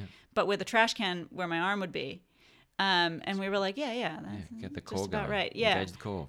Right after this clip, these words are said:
Speaker 1: And he
Speaker 2: Pelvic
Speaker 1: was like,
Speaker 2: core.
Speaker 1: he was, like, just all gung ho about it. He was like, "Yeah, I think I can do this. I do yoga. This will be great." Um, so we get out there, and he, because he was wrapped up in plastic, his feet kept sliding. Um, so he had me,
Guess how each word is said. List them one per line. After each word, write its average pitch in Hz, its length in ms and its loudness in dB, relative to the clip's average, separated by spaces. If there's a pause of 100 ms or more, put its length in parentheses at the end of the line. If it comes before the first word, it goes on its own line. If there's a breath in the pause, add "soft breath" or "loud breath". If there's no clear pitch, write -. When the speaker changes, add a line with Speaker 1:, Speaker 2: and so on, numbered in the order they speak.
Speaker 1:
And 226 100 2
he 254 60 6
Speaker 2:
Pelvic 277 60 6
Speaker 1:
was 269 100 2
like, 262 140 6
Speaker 2:
core. - 60 -8
Speaker 1:
he 277 80 6
was, 262 120 4
like, 247 360 2 (400)
just 277 200 -2
all 302 160 2
gung 262 260 4
ho 277 140 8
about 214 180 8
it. 180 40 6
He 175 40 4
was 175 100 -2
like, 185 120 -2
"Yeah, 294 160 8
I 196 80 6
think 262 160 0
I 254 80 4
can 233 140 0
do 175 100 0
this. 208 180 0
I 247 80 4
do 240 80 2
yoga. 190 360 4
This 262 160 0
will 269 80 -4
be 208 80 -6
great." 233 420 4 (520 loud breath)
Um, 196 280 2
so 220 160 -4
we 226 80 2
get 233 180 4
out 214 240 6
there, 175 480 6
and 196 540 4
he, 208 420 -2
because 233 280 0
he 262 100 0
was 208 120 -2
wrapped 214 300 4
up 208 120 -4
in 175 120 -4
plastic, - 440 4
his 190 180 -8
feet - 340 -6
kept - 300 -4
sliding. 220 760 0 (680 soft breath)
Um, 190 460 0 (120)
so 196 540 2
he 202 200 -2
had 220 300 4
me, 208 460 0